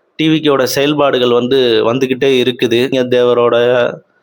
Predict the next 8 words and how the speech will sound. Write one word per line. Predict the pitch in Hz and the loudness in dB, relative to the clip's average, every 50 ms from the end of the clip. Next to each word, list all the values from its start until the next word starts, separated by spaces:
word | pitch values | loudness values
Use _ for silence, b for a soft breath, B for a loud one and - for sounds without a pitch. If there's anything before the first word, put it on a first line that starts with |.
| _ _ _ _ | _ _ _ _
பிறந்த | _ 127 127 135 135 131 131 | _ -4 -2 0 0 0 0
நாள் | 131 135 135 | 0 0 0
and | 131 123 123 120 117 | 0 0 -2 -4 -2
குரு | - 131 135 139 135 | -2 0 0 0 0
பூஜைக்கு | 131 135 135 127 127 123 120 - 113 | 0 0 0 0 0 -2 -2 0 0
வந்து | 113 113 120 117 127 123 117 113 113 - - - _ _ _ _ _ _ _ _ _ _ _ _ _ _ _ _ - _ | 0 0 0 0 2 2 2 0 -2 -4 -10 -18 _ _ _ _ _ _ _ _ _ _ _ _ _ _ _ _ -20 _
மரியாதை | _ 127 123 127 151 151 143 139 135 123 117 - | _ -2 0 0 0 0 0 2 0 0 0 0
செலுத்தினாங்க. | 123 123 113 101 131 127 117 117 110 110 107 110 117 123 | -2 -2 -2 -2 0 0 0 0 -2 -2 -2 -2 -4 -4